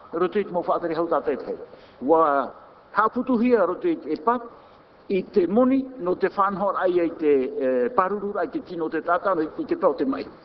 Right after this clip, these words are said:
Ua taotia hia te opuara o te epa, no te prau noa no te mai. Ai tō ni whaore hia, are ara te te atu mautua, ua waiho hia te moni roto i te te atu mau whaatere rā,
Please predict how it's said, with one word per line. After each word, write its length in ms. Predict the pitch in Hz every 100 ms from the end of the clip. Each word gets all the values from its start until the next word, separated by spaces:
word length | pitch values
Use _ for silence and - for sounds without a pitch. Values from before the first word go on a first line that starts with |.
| - - - - -
Ua 280 | 147 143 131
taotia 580 | - 226 240 240 233
hia 280 | 190 214 196
te 120 | - 190
opuara 420 | 185 208 180 147
o 60 |
te 120 | 143 139
epa, 280 | - 208 220 - - -
no 120 | 147
te 120 | 165
prau 280 | - 196 175
noa 220 | 170 170
no 120 | 147
te 120 | -
mai. 220 | 247 - - - - -
Ai 120 | 139
tō 220 | 190 175
ni 120 | 147
whaore 280 | 139 123 131
hia, 240 | 127 202 233 - -
are 200 | - 202
ara 180 | 196 196
te 120 | 170 170
te 160 | 170
atu 140 | 156 160
mautua, 540 | 143 135 160 175 220 - - -
ua 160 | 143 143
waiho 340 | 175 180 202 180
hia 160 | 170
te 120 | 165
moni 260 | 156 175 175
roto 200 | 147 147
i 60 | 135
te 100 | 147
te 140 | 156
atu 160 | 139 143
mau 120 | 135
whaatere 340 | 135 - 131 127
rā, 160 | 143